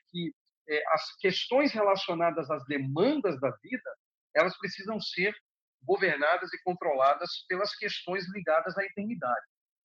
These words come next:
Ou seja, quaisquer dificuldades que eventualmente as pessoas enfrentam, elas precisam ser entendidas numa perspectiva divina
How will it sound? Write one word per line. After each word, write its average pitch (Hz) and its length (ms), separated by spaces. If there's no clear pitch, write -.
Ou 160 120
seja, - 360
quaisquer 175 460
dificuldades 160 680
que 175 80
eventualmente 151 580
as 139 100
pessoas 139 420
enfrentam, 139 680
elas 143 200
precisam 180 340
ser 185 220
entendidas 180 800
numa 175 180
perspectiva 180 760
divina 220 600